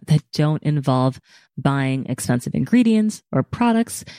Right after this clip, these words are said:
and some of these may even double as groceries. You guys all know I love natural D I Y beauty, and so this is the time to really get into it. If not now, then when? One of the things that I've been forced to do during this quarantine is think about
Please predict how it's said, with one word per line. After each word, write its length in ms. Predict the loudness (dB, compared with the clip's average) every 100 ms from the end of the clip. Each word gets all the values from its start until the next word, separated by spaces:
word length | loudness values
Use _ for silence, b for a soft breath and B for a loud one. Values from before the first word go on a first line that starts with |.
| B
and 140 | 0 2
some 200 | 4 2
of 140 | 4
these 260 | 2 2 2
may 300 | 4 4 4
even 300 | 2 2 2
double 320 | 2 2 2
as 240 | 4 2 2
groceries. 680 | 0 2 0 -2 -2 -4 _ b b b
You 100 | 0
guys 260 | 2 2 0 -2
all 160 | 2 4
know 240 | 6 4
I 100 | 4
love 520 | 2 2 2 4 4
natural 500 | 2 2 0 2 2
D 180 | 4 4
I 140 | 4 4
Y 240 | 4 2
beauty, 500 | 2 2 4 2 0 b b b
and 100 | 2
so 140 | 2 2
this 260 | 0 2
is 140 | 0 2
the 140 | -2
time 520 | -2 -2 2 2 2
to 180 | 0 0
really 400 | 0 2 2 2
get 240 | 2 0 0
into 340 | 0 2 2
it. 220 | 0 -4 _ _ 0
If 240 | 0 2
not 340 | 2 2 0
now, 540 | 2 4 4 4 2 0 B B B
then 460 | 0 2 0 -4 -8 _
when? 540 | 0 2 2 2 0 b b b _
One 160 | 0 2
of 140 | 4
the 80 | 2
things 340 | 2 0 0 0
that 120 | 0
I've 220 | 0 0
been 100 | -2
forced 460 | -2 2 2 2 0
to 100 | 0
do 400 | 2 4 4 2
during 340 | 2 2 4 2
this 120 | 0
quarantine 600 | 2 2 2 2 4 4
is 200 | 2 0
think 320 | -2 -2 -2 -4
about 400 | -2 0 -2